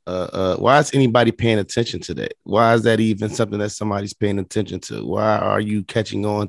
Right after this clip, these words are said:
to the fact that, what, was it too hard? I didn't see the movie, but was it too harsh the way he killed that couple compared to the other killings? I, I doubt it. It's just like, man, people, I don't even know. Know what's crazy?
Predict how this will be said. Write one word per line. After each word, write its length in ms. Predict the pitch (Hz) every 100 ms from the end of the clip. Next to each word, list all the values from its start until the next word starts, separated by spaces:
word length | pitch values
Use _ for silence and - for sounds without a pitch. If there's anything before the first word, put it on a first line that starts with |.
| -
to 320 | 98 95 90 - - - - _
the 100 | -
fact 380 | - 107 98 -
that, 400 | 98 95 92 - _ _ _ _ _ _ -
what, 280 | 113 110
was 220 | 101 110 104
it 120 | 92
too 180 | - 107
hard? 280 | 107 120
I 100 | 117
didn't 160 | 151 127
see 100 | 123
the 80 | 104
movie, 400 | 95 90 92 92 _ _ _ _ _ _ _ _ -
but 260 | 98 -
was 220 | 104 113
it 100 | 104
too 140 | - 113
harsh 300 | 98 113 110
the 100 | 113
way 140 | 107
he 120 | 110
killed 460 | 98 - 110 107 -
that 200 | 110 107
couple 520 | - 110 - 120 123 _ -
compared 400 | - 117 110 101
to 140 | -
the 120 | 101 95
other 220 | 101 104
killings? 560 | - 110 110 117 - -
I, 160 | 107 107
I 100 | 95
doubt 280 | 80 85 85
it. 180 | 95 - _ _ - - -
It's 180 | 131
just 200 | 139 127
like, 220 | 104 95 98
man, 420 | 101 104 104 95
people, 320 | 139 135 -
I 80 | 175
don't 140 | 240
even 220 | 202 151 139
know. 320 | 135 127 - 135
Know 160 | 165
what's 140 | 170 -
crazy? 540 | 160 170 151 165 170